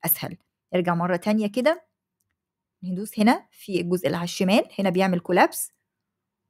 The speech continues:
ويرجعك تاني للاستوديو. الجزء ده اسمه استوديو،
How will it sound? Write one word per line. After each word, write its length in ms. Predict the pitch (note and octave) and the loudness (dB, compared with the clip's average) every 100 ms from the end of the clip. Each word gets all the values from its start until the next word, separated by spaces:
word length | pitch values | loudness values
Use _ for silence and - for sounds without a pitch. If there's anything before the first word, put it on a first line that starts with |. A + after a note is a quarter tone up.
| _ | _
ويرجعك 420 | F3 F3 F#3 F3+ - | 0 2 4 0 0
تاني 240 | F#3 F3+ | 0 2
للاستوديو. 600 | E3+ E3 - D4+ C4+ F4 F4 _ _ - | 0 -4 4 4 6 4 2 _ _ -2
الجزء 220 | F#3 G3+ | 0 4
ده 120 | F#3 | 4
اسمه 220 | G#3 - G3+ | 4 2 -2
استوديو، 600 | - - C#4 C4 D4+ | -2 2 4 6 4